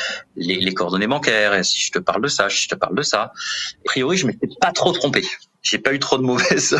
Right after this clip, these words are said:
<laughs> de mauvais retours, euh, quand elle a pris ses fonctions. Euh, et après, bien sûr, elle a,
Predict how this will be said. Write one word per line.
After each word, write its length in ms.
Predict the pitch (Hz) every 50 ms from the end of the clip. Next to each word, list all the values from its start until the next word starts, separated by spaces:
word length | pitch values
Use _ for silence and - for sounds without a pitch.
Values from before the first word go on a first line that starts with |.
| -
<laughs> 100 | - -
de 360 | 196 190 190 190 190 185 - 156
mauvais 320 | 151 151 - - 139 139
retours, 560 | 127 127 123 123 - - 151 165 151 107 - - - - - - - - - - - -
euh, 400 | - 104 101 98 101 104 98 98
quand 180 | 98 107 104 104
elle 60 | 113 107
a 60 | 107
pris 160 | 107 - 107
ses 160 | - - 101
fonctions. 560 | 90 - 101 95 - - 139 143 147 131 107 98
Euh, 100 | 92 87 -
et 100 | - -
après, 220 | - - - 113
bien 140 | 98 95 98
sûr, 260 | 95 - - 120 98
elle 100 | 95 80
a, 120 | 80 -